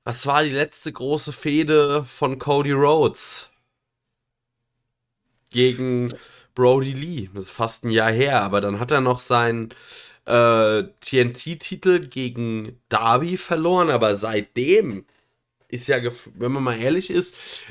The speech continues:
nicht mehr viel Bewegendes passiert. Und also ich verstehe diese Andeutung schon von Malachi Black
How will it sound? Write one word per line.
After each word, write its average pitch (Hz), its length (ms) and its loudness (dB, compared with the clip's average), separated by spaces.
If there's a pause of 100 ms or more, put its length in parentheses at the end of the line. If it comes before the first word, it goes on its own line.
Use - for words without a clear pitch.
nicht 165 240 -2
mehr 160 160 4
viel 160 380 -2
Bewegendes 147 560 0
passiert. 143 580 -2
Und 101 160 -6
also 117 160 0
ich 120 140 -2
verstehe 147 460 0
diese 165 280 2
Andeutung 160 600 -2
schon 190 260 -4
von 101 240 -4
Malachi 95 460 -4
Black - 420 -16